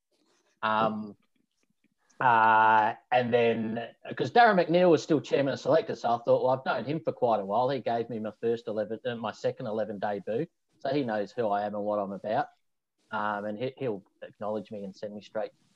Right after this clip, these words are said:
back up to the twos. And yeah, I first of all played in the fourth eleven. I think I played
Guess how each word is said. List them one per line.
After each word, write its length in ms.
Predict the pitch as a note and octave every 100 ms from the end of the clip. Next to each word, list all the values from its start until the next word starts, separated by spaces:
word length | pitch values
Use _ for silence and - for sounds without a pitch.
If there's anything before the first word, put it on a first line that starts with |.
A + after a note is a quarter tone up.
| -
back 180 | G2+
up 120 | G#2 -
to 40 | -
the 80 | G2+
twos. 380 | - B2 D#3
And 120 | C3+ C#3+
yeah, 200 | C#3+ G#2+
I 20 | - _ _
first 260 | C#3 C3 C3
of 100 | A2
all 160 | A#2
played 360 | A2+ B2+ A#2 A2+
in 100 | A2
the 80 | G2+
fourth 280 | - C3+ D#3+
eleven. 220 | D3 G#2+ B2+
I 60 | D#3
think 160 | F3
I 60 | D3+
played 340 | - C#3 C3